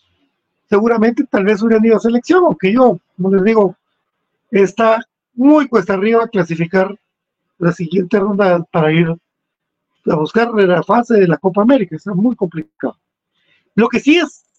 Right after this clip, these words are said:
lo que sí es que tiene que entrar Comunicaciones con todo y concentrado, aparte del partido de la Antigua,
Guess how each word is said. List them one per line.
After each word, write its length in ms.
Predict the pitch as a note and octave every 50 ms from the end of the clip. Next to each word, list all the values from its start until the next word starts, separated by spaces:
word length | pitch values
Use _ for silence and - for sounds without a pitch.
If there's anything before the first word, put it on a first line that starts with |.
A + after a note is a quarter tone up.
| _ _ -
lo 100 | A3+ A3+
que 120 | - A3
sí 140 | - - D#4
es 100 | D#4 -
que 120 | - C#4+
tiene 220 | - C#4+ C4 C#4+ -
que 80 | C4+
entrar 200 | C4 - C4+ C4+
Comunicaciones 580 | - C#4 B3 A3+ A3+ F#3+ E3+ E3+ E3+ A3 C4 A#3+
con 180 | - G3 E3+ E3
todo 260 | - A#3+ A#3+ B3+ A#3
y 60 | G#3
concentrado, 720 | - F#3 E3 E3 - C#3+ C#3 - B3+ - A3+ G#3 E3 D#3+ - _ _ _ _ _ _ _ _ _ -
aparte 320 | F3 - A#3 A3+ - C4
del 60 | A#3+ -
partido 260 | G#3+ E3+ - A#3 B3
de 60 | A#3+
la 60 | A3
Antigua, 460 | G3 - - A3+ G3+ F#3 E3 D#3 D#3+